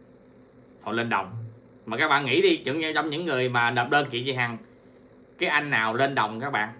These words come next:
Ngồi hậu, hậu đồng chắc, anh nào hậu đồng là nghề chính của họ. Ok. À, cái vấn đề đó chúng ta sẽ giao lưu ở cuối chương trình. Còn bây giờ thì chúng ta sẽ trở lại với câu chuyện ở Hải Dương.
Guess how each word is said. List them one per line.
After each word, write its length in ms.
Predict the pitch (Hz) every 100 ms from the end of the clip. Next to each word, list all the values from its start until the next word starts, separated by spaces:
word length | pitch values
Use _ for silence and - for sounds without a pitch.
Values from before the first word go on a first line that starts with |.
| -
Ngồi 160 | 113 113
hậu, 220 | 113 -
hậu 200 | 120 131
đồng 240 | 131 123 147
chắc, 340 | 170 160 139
anh 140 | 131
nào 140 | 135 120
hậu 140 | 120
đồng 240 | 113 117 120
là 80 |
nghề 160 | 117 117
chính 220 | 123 202
của 100 | 214
họ. 240 | 131 120 - - - - - - - -
Ok. 120 | - 147 165 - - - - - - - -
À, 280 | 95 107 113
cái 120 | 156
vấn 140 | 165 190
đề 180 | 131 127
đó 180 | 147 202
chúng 100 | 180
ta 120 | 156
sẽ 260 | 123 107 135
giao 180 | 151
lưu 300 | 165 170 143 -
ở 140 | 113 127
cuối 120 | 170
chương 120 | 143
trình. 240 | 139 123 107 - -
Còn 140 | 107
bây 140 | 123 131
giờ 140 | 123
thì 80 | 113
chúng 160 | 117 123
ta 140 | 123
sẽ 280 | 117 98 113
trở 160 | - 131
lại 320 | 123 104 113
với 220 | 113 135
câu 160 | 165 143
chuyện 340 | 131 120 123 123 - - - - - - - - - - - - -
ở 220 | 104 147
Hải 200 | 135 151
Dương. 300 | 180 165 127